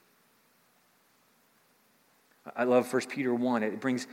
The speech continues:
even more clarity. It says, "Knowing you were ransomed from the futile ways inherited by your forefathers, not with the perishable things as silver or gold, not with money, but with the precious blood of Christ, like that of a lamb without blemish or spot.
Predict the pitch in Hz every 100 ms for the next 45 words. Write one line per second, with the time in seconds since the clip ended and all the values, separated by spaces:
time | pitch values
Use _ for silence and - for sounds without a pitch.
0 | - 143 135 131 127 135 117 110 120 131
1 | 143 143 143 135 139 139 135 127 135 120
2 | 147 139 135 131 127 135 131 127 123 151
3 | 135 127 117 123 139 151 160 160 156 151
4 | 131 160 123 - 175 156 139 131 180 156
5 | 175 190 180 196 202 220 262 254 - -
6 | - - - - _ - 185 175 202 202
7 | 196 - 190 180 226 220 214 160 175 190
8 | 185 185 202 214 240 254 247 202 175 185
9 | 165 175 202 180 165 - 214 202 160